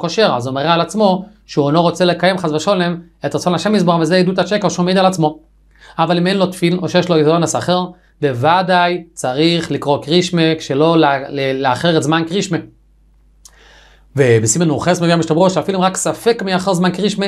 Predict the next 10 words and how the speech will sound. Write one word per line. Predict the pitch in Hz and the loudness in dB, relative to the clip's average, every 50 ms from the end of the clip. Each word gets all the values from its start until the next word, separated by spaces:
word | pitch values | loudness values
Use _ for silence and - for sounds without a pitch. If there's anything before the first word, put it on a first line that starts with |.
| 190 - | -2 0
לא | 156 196 | 0 2
ימתין. | 196 180 170 147 - 117 95 92 - - _ _ _ _ - - _ - | 2 2 0 0 -2 -6 -8 -8 -12 -16 _ _ _ _ -20 -16 _ -10
וכן | 120 - 185 202 | -4 0 2 2
הזהירים | 196 190 147 139 147 151 156 190 185 | 2 2 2 2 2 2 4 2 2
לקרוא | 180 175 - 180 185 185 | 2 2 2 2 0 0
קריאה | 170 147 143 | 0 -4 -4
שמע | 139 - 180 175 | -2 -2 -2 -2
כבוסיקין, | 175 170 135 123 120 - - 233 - - 208 202 | -2 -2 -4 -4 -4 -4 -4 -4 -2 -2 0 0
נזהרו | 175 156 156 147 147 175 190 | 2 2 2 2 2 2 2
לקורא | 175 156 160 151 147 160 | 2 2 0 0 0 0